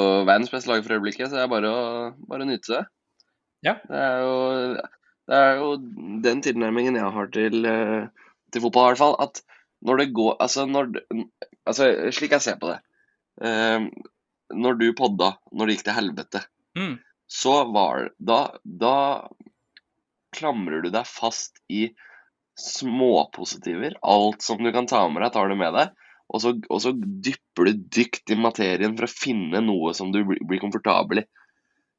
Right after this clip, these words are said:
Speaker 1: Når det går så bra som nå, eh, og, og dette må du gjerne være enig i, da mener jeg at jeg har lyst, jeg vil bare nyte det.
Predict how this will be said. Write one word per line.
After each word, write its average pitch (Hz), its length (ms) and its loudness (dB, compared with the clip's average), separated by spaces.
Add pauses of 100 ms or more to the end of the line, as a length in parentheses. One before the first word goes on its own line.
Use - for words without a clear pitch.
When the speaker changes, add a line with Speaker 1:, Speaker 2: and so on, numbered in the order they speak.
(220)
Speaker 1:
Når 139 240 0
det 143 80 -6
går 117 260 4
så 117 580 0
bra 110 260 2
som - 180 -4
nå, 143 100 0 (840)
eh, 135 580 4
og, 113 260 0
og 104 160 2
dette 107 160 -4
må 104 120 -6
du 143 40 -4
gjerne 127 160 -2
være 110 220 0
enig 131 240 -4
i, 98 180 -6
da 120 160 0
mener 123 300 -2
jeg 113 400 -2 (960)
at 131 100 -8
jeg 131 80 0
har 127 140 2
lyst, - 240 -8 (140)
jeg 127 420 -4 (340)
vil 135 160 -2
bare 131 160 2
nyte - 300 -4
det. - 40 -20